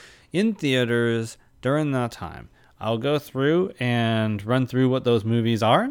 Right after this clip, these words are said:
and we will discuss our picks of the movies that we're looking forward to most. Usually it's one to three movies.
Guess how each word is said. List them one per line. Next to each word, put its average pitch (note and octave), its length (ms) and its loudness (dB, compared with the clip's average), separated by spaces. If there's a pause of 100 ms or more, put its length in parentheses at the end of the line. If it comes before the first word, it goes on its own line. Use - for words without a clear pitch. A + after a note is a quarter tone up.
and B2 400 0
we D3+ 180 -2
will A3+ 200 -2
discuss B2 720 -2 (540)
our D3 540 0 (280)
picks - 300 -4
of G#2 80 -2
the G#2 60 -2
movies G#2 260 -2
that G#2 120 -4
we're G#2 120 -4
looking F#2+ 280 -6
forward F2 300 -10
to A#2+ 100 -6
most. B2 280 -2
Usually G#2 340 -6
it's - 140 -12
one A2 280 -2
to G2+ 80 -4
three A2 320 -6
movies. F#2+ 500 -8